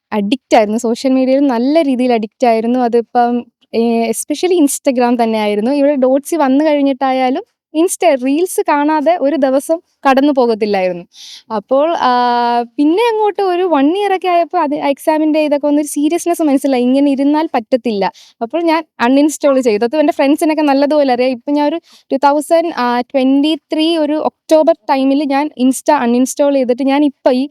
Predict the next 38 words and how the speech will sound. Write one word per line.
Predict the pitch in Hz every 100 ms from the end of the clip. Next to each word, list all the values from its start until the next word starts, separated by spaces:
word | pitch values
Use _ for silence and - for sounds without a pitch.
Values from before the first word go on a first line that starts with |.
| - - - 277
ടു |
തൗസൻഡ് | 285 302
ട്വൻറ്റി | 285 269
ഫൈവ് | 294 269
എം | 254
ടി | 269
എസ് | 302 - 269
റിസൾട്ട് | 269 - 330 277 339
വന്നു | 285 269 311
കഴിഞ്ഞിട്ടാണ് | 320 277 294 269 269
ഞാൻ | 285 262
എടുത്തത്. | 247 220 233 240
അപ്പോൾ | 320
എൻ്റെ | 330
ഫ്രണ്ട്സ് | 349 330 392
ഒക്കെ | 370
ചോദിക്കും, | 359 277 254 277
ഞാനന്ന് | 311 349 330
പറയായിരുന്നു, | 294 269 262
"ജോലി | 254 277 311 330
കിട്ടിയിട്ടേ | 311 262 311 330
ഞാൻ | 294 277
ഇനി | 285 311 - _ -
Insta | 277 - 330
എടുക്കത്തുള്ളൂ" | 233 233 226 226
എന്ന്. | 226
So | 254 320
ഞാനിത് | 330 320 339
ആരുടെ | 381 294 349
അടുത്തും | 427 427
അങ്ങനെ | 403 415 -
പറഞ്ഞിട്ടില്ല, | 285 302 415 320 254 220
ഈ | 214
റിസൾട്ട് | 226 - 294 269 269 247 _ _ _
വന്ന | 233 262 285
കാര്യമൊന്നും. | 285 269 254 247 220 254 - - -
ആ, | 214 214 214 214
അപ്പോൾ | 214 262